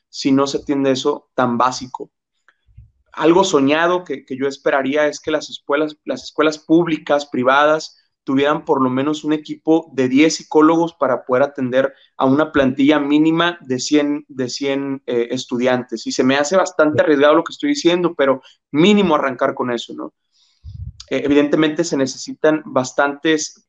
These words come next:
alumnos egresados bien preparados que tengan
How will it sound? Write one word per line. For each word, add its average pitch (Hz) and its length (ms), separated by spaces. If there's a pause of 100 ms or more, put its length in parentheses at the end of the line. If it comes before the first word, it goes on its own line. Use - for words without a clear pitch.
(120)
alumnos 147 540
egresados 131 500
bien 143 200
preparados 143 720
que 127 100
tengan 143 440